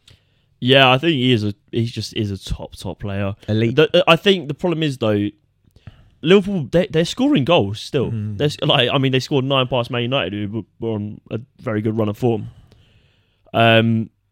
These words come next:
Speaker 1: it's just ninety percent of the games this season, their defense is just so shaky. Their
Speaker 2: Yeah.
Speaker 1: midfield is non-existent. So how can you ever have, like, as a, as an attacking player, how can you ever be fruitful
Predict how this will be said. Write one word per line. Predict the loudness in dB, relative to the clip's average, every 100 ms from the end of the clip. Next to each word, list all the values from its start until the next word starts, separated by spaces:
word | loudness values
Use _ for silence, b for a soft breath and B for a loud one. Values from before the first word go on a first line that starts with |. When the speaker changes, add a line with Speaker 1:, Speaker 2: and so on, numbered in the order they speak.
| _ _ _ _ _ _ _
Speaker 1:
it's | -8 -6
just | -2 -4 -6 _ _ _ _ _ _ _ -12
ninety | -4 2 2 2 -2
percent | -4 -2 -2
of | -2
the |
games | 2 2 2
this | -2
season, | -2 -2 -2 -6 -10 -16 _ _ _
their | -2 0
defense | -2 0 2 2 -2 -10
is | -2 -2 -2 -8
just | -10 -10 -8
so | -8 -2 4 4 4
shaky. | 2 0 0 0 -4 -6 b b 0
Their | 2
Speaker 2:
Yeah. | 4
Speaker 1:
midfield | 2 -2 2 4 4 2
is | -2 -6 -4
non-existent. | -4 2 4 4 2 2 2 0 -4 b b
So | -6
how | 0 4 4
can | 4 -2
you | -2 0
ever | 0 2 2
have, | 2 2 2 -4 -20 _ _ _ _ _ _
like, | -4 -4 -2
as | -2 -2
a, | -4 -4
as | -6
an | -6
attacking | -4 -4 -4
player, | -2
how | 0 0
can | 0
you | 0
ever | 2 2
be | 0
fruitful | 0 2 2 2 -2